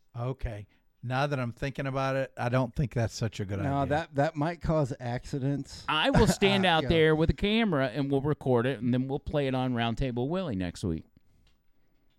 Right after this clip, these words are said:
Speaker 2: Now, see, that might, if that caused some kind of accident, there might be some liability with that. I'd have
Speaker 1: Yeah.
Speaker 2: to clear it with the landlord.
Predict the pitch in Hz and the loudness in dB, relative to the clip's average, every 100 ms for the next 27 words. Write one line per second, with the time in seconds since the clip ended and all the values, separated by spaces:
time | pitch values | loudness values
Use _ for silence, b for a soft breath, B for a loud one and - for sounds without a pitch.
0 | - 151 139 131 180 160 147 156 139 226 | -10 -4 -2 -2 -2 -2 -2 -4 -2 -6
1 | - 151 - 156 160 175 165 156 156 135 | -6 -14 -8 -8 -4 0 0 -2 -4 -2
2 | 156 143 - 135 139 247 - 240 214 131 | -2 -4 -4 -6 -4 -2 0 0 0 -2
3 | 139 151 - 135 - 131 131 131 127 107 | -4 -6 -6 -6 -4 -4 -4 -4 -4 -4
4 | 131 127 120 117 110 131 117 123 135 135 | -4 -2 -2 -4 -6 -6 -4 0 2 2
5 | 127 113 135 127 120 117 123 127 131 135 | 2 2 0 -4 -6 -6 -4 -4 -2 -4